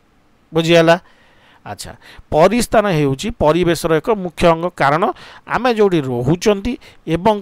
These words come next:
ତାର ଚତୁଃପାର୍ଶ୍ୱ ସବୁ ମିଶିକି ହେଉଛି ପରିସ୍ଥାନ, ନା, ପରିସ୍ଥାନ। ତାହେଲେ ଏଇ ଯେଉଁ ଚତୁଃପାର୍ଶ୍ୱ ଗୁଡ଼ା କ'ଣ ପ୍ରାକୃତିକ ପରିବେଶର ଅନ୍ତର୍ଭୁକ୍ତ ନା ନାହିଁ? ସେଥିପାଇଁ ସେ କହୁଛି ପରିସ୍ଥାନ ହେଉଛି ପରିବେଶର ଏକ ଅଂଶ ବିଶେଷ, ଏହାର ଭିନ୍ନ ଭିନ୍ନ ଉପାଦାନକୁ ନେଇକି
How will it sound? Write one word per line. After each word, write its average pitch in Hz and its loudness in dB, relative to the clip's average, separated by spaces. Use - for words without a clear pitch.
ତାର 160 4
ଚତୁଃପାର୍ଶ୍ୱ 175 -2
ସବୁ 147 -2
ମିଶିକି 160 -6
ହେଉଛି 160 0
ପରିସ୍ଥାନ, 117 -6
ନା, 165 -2
ପରିସ୍ଥାନ। 143 -2
ତାହେଲେ 180 -4
ଏଇ 196 4
ଯେଉଁ 240 0
ଚତୁଃପାର୍ଶ୍ୱ 190 -2
ଗୁଡ଼ା 190 0
କ'ଣ 165 -2
ପ୍ରାକୃତିକ 160 -4
ପରିବେଶର 175 -4
ଅନ୍ତର୍ଭୁକ୍ତ 165 -6
ନା 220 -10
ନାହିଁ? 165 -6
ସେଥିପାଇଁ 214 -2
ସେ 160 -4
କହୁଛି 117 -8
ପରିସ୍ଥାନ 175 2
ହେଉଛି 139 -2
ପରିବେଶର 190 2
ଏକ - -16
ଅଂଶ 107 -10
ବିଶେଷ, 190 0
ଏହାର 185 4
ଭିନ୍ନ 151 -2
ଭିନ୍ନ 165 -2
ଉପାଦାନକୁ 156 0
ନେଇକି 151 -2